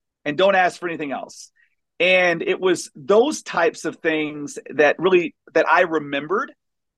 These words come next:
And, um, yeah, we lost my house. We lost our house my senior year of high school. And that was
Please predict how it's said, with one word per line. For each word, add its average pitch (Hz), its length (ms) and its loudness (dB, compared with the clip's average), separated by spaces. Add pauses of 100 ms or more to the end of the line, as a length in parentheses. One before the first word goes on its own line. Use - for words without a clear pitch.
(120)
And, 160 600 -2 (180)
um, 127 800 -2 (180)
yeah, 208 300 4
we 175 120 0
lost 180 340 0
my 175 140 -6
house. 151 320 -2
We 165 80 -6
lost 180 260 -2
our 170 60 0
house 156 340 -2
my 160 120 -6
senior 175 260 -14
year 170 180 -2
of 156 60 -8
high 147 160 0
school. 180 280 -2
And 165 100 -6
that 190 120 2
was 233 160 -6